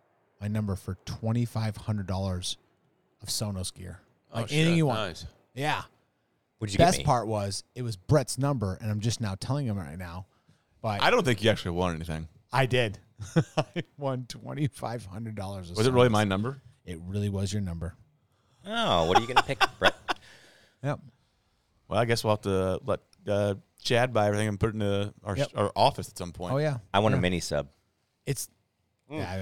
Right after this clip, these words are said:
Speaker 1: I, I know. The mini subs
Speaker 4: The,
Speaker 1: are out.
Speaker 4: the mini subs are nice.
Speaker 1: So
Speaker 4: They
Speaker 1: let's,
Speaker 4: un-,
Speaker 1: let's
Speaker 4: they
Speaker 1: fast
Speaker 4: unveiled
Speaker 1: forward a
Speaker 4: that.
Speaker 1: little bit, though. Let's just, uh,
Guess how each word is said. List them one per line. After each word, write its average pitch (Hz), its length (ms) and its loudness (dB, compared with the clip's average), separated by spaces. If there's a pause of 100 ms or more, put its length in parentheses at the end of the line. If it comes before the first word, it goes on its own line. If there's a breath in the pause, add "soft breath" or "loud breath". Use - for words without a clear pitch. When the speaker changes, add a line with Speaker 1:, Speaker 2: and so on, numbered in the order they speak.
Speaker 1:
I, 92 40 -4
I 95 40 -4
know. 85 160 -6
The 80 80 -12
mini 92 200 -8
subs 87 280 -8
Speaker 4:
The, 87 60 -6
Speaker 1:
are 85 60 -6
out. 87 100 -6
Speaker 4:
the 101 60 -4
mini 104 120 -2
subs 101 180 -4
are 85 40 -8
nice. 90 320 -6 (280)
Speaker 1:
So 175 160 -4
Speaker 4:
They 175 140 -8
Speaker 1:
let's, 180 280 0
Speaker 4:
un-, - 60 -20
Speaker 1:
let's 180 220 -2
Speaker 4:
they - 80 -2
Speaker 1:
fast 160 120 4
Speaker 4:
unveiled 202 220 6
Speaker 1:
forward 180 120 6
a 196 40 6
Speaker 4:
that. 196 40 6
Speaker 1:
little 165 160 4
bit, 165 220 0
though. 156 160 0
Let's 139 200 -8
just, 139 320 -10
uh, 120 140 -12